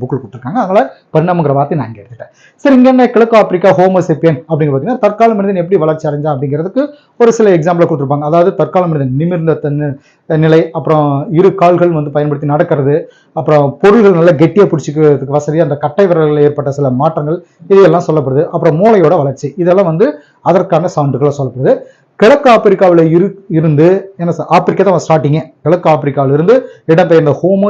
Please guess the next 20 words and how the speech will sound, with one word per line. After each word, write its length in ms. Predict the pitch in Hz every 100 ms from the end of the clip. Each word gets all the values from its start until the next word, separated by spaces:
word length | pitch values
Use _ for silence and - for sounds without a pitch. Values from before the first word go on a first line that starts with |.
| 202
சேப்பியன்ஸ் 420 | 151 - 170 185 - _ _ -
உலகத்தோட 400 | 160 170 170 131
பல 300 | - 127 175
பகுதிகளுக்கும் 680 | 180 170 170 151 190 254 - _ -
குடியேறினான் 600 | 170 165 131 143 151 123 -
அப்படின்றத 460 | 135 139 131 196
ஒரு 160 | 226 139
விஷயத்த 260 | 131 143 226 247 - _
உங்களுக்கு 260 | 151 139
இந்த 120 | 127
இடத்துல 100 | 135
கொடுக்குறோம். 240 | 120 123 123
ஹோமோ 200 | 190 190
சேப்பியன்னா 280 | 170 190 311
மனிதனுடைய 420 | 247 226 214 202
இப்போதைய, 280 | 202 180 165 143 143 - _ -
அஹ், 260 | 185 147 143
நிலையின் 340 | 165 170 139
பெயர். 260 | 135 131 127 _ _ _
சரி, 300 | _ 202 135